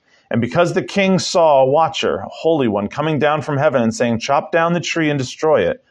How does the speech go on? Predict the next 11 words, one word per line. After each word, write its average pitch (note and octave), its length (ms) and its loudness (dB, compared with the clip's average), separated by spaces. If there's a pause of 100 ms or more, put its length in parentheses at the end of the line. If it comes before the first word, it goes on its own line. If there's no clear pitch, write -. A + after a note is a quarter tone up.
(280)
but G2 100 -4
leave A#2 180 0
the A#2+ 60 -2
stump, C3+ 440 -2 (680)
uh, A2+ 260 2
of A2+ 120 0
its - 180 -6
roots D3 340 0
in B2+ 120 2
the A#2 120 2
earth, F#2+ 380 0